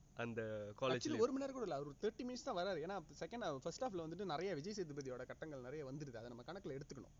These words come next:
Speaker 1: Yeah, of course.
Speaker 2: ஓகேவா? So ஒரு பாதி நேரம் வந்துட்டு விஜய் காலேஜ்ல தான் இருக்காரு.
Speaker 1: ம்.
Speaker 2: அவர் ஏன் அங்க இருக்காருன்னு எனக்கும் தெரியல. உனக்கு தெரிஞ்சா?
Speaker 1: குடிச்சாரு.
Speaker 2: ஆ, குடிச்சாரு, குடிச்சுக்கிட்டே இருந்தாரு, அந்த காலேஜ்ல இருந்தாரு. ஓகேவா?
Speaker 1: ஆ.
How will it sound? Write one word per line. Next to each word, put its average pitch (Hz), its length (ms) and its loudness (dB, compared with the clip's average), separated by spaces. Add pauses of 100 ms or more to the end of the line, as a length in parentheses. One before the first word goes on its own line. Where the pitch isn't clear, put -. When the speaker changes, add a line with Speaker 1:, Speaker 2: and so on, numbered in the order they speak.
Speaker 1:
Yeah, 120 240 4 (240)
of - 180 -8
course. - 260 -4 (140)
Speaker 2:
ஓகேவா? 135 360 2 (1200)
So 247 200 6
ஒரு 190 220 12
பாதி 254 340 6
நேரம் 254 300 2
வந்துட்டு 196 120 0
விஜய் 214 240 0
காலேஜ்ல 208 400 6
தான் 147 160 6
இருக்காரு. 104 180 -2 (160)
Speaker 1:
ம். 135 120 -6
Speaker 2:
அவர் 180 180 4
ஏன் 190 120 2
அங்க 214 240 2
இருக்காருன்னு 156 360 2
எனக்கும் 143 300 -2
தெரியல. 123 220 0
உனக்கு 135 160 -2
தெரிஞ்சா? 151 440 -4 (680)
Speaker 1:
குடிச்சாரு. 127 320 -4 (560)
Speaker 2:
ஆ, 123 240 0
குடிச்சாரு, 196 260 4
குடிச்சுக்கிட்டே 185 420 2
இருந்தாரு, 151 160 0
அந்த 196 200 2
காலேஜ்ல 165 300 4
இருந்தாரு. 123 300 2
ஓகேவா? 120 240 -2
Speaker 1:
ஆ. 147 180 2